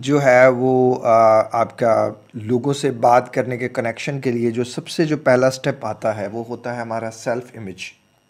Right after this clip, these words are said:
हम अपने आप को किस तरह देखते हैं कि हम लोगों के साथ कैसे डील करेंगे। जो हम लोगों के साथ डील करते हैं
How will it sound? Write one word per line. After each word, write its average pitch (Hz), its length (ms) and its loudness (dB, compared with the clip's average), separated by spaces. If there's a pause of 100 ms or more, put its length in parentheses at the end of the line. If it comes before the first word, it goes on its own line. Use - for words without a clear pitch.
(560)
हम 139 160 2
अपने 151 280 0
आप 139 200 4
को 147 220 -2 (680)
किस 240 260 0
तरह 180 240 6
देखते 127 400 -4
हैं 110 200 -6 (380)
कि 143 100 -6
हम 143 320 0
लोगों 135 280 2
के 147 140 -6
साथ 127 440 2
कैसे 139 320 -4
डील 123 240 -6
करेंगे। 110 540 -8 (840)
जो 175 340 4
हम 208 500 4
लोगों 160 340 8
के 202 120 2
साथ 165 260 6
डील 143 300 0
करते 120 380 -4
हैं 101 200 -8